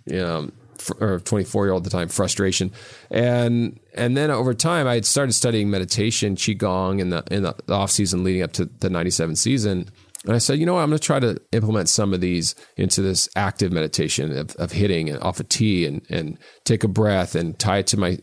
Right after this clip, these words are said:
the movements of my swing and concentrate on how I put the ball in the tee and, and really feel my body." And, and I started to get into that. And that was really where my career took off. I, I finally got back in the lineup after about a month off, and my first game was against the Braves. So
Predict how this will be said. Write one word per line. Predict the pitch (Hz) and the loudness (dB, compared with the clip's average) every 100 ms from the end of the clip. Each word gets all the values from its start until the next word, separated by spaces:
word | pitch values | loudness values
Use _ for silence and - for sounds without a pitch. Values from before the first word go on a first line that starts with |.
| _ | _
the | - - | -8 -2
movements | 95 110 104 92 | 0 2 2 0
of | 101 | 0
my | 87 | 0
swing | 87 - 110 101 92 | 0 2 2 2 2
and | 80 76 - - | -2 -6 -12 -8
concentrate | - 101 - 101 | -2 0 2 2
on | 92 | 2
how | 98 | 0
I | 95 | 0
put | - 95 | 0 -2
the | |
ball | 90 104 101 | 0 2 2
in | |
the | 90 | 0
tee | 82 87 85 | 0 0 0
and, | 73 76 - - - | -2 -6 -14 -20 -8
and | 92 95 | -2 2
really | 98 | 2
feel | 95 113 104 | 2 2 2
my | 95 | 2
body." | 95 95 95 92 | 2 2 2 2
And, | 87 82 | 0 -2
and | 90 80 | -4 -6
I | - | -2
started | 104 131 131 | 0 2 2
to | 107 | 2
get | 98 98 | 2 0
into | 104 | 0
that. | 147 156 - | 0 0 0
And | 107 101 - - - _ | 0 -2 -4 -14 -20 _
that | 110 123 | 0 2
was | 123 - - | 2 0 -2
really | 117 120 123 | 2 4 4
where | 113 104 | 2 2
my | 95 | 0
career | - 104 101 87 85 | 0 0 2 2 0
took | - 95 | -2 0
off. | 98 85 - | 2 0 0
I, | 78 80 - | 0 0 -2
I | - 65 69 - | -6 -4 -6 -2
finally | 104 98 98 | 0 2 2
got | 95 | 0
back | 95 101 | 0 0
in | |
the | 87 | 0
lineup | 85 98 110 90 - _ _ - - | 0 2 2 0 -4 _ _ -8 0
after | 107 101 104 | 0 2 2
about | 101 | 2
a | 90 | 2
month | 98 101 95 | 2 2 2
off, | 110 104 | 2 0
and | 92 | 0
my | 87 | -2
first | - 113 101 | 0 0 0
game | - 110 101 | 2 2 2
was | 95 117 | 0 0
against | 95 85 | 0 0
the | 90 | 0
Braves. | 101 101 95 82 - | 0 2 2 0 0
So | 85 90 | 0 -2